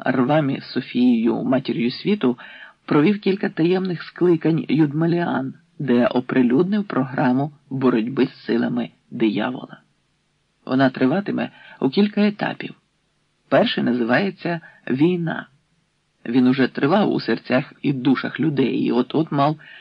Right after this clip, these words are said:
вихлюпнутися на вулиці міст і сіл. Власне, вивести людей на вулиці Москви і мали завдання Юліан із Софією. Цьому передувала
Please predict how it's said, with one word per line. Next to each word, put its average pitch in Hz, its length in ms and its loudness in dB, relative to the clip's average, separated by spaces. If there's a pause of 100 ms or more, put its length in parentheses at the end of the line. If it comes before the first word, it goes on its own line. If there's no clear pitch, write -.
(160)
вихлюпнутися 147 880 2
на 127 100 2
вулиці 143 420 2
міст 127 280 -2
і 147 60 -8
сіл. 104 340 -4 (800)
Власне, 202 480 -2 (720)
вивести 151 600 4
людей 151 560 2 (340)
на 135 180 2
вулиці 135 420 2
Москви 123 500 2
і 151 80 2
мали 156 420 0 (200)
завдання 127 880 0 (140)
Юліан 123 640 2
із 127 200 -4
Софією. - 680 -8 (840)
Цьому 214 240 2
передувала 180 680 -2